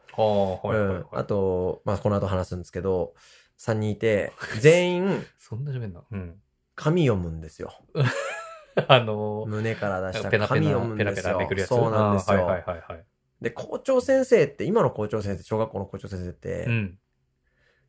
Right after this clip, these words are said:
Speaker 2: 結構現場主義なんですよ。意外に。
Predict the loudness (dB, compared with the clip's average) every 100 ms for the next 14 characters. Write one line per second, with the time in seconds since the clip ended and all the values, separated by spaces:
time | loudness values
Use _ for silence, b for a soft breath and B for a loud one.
0 | 4 6 6 2 _ 2 2 2 4 6
1 | 6 4 2 -2 -4 -8 -6 -6 -6 _
2 | _ -2 -2 -2 -8 -10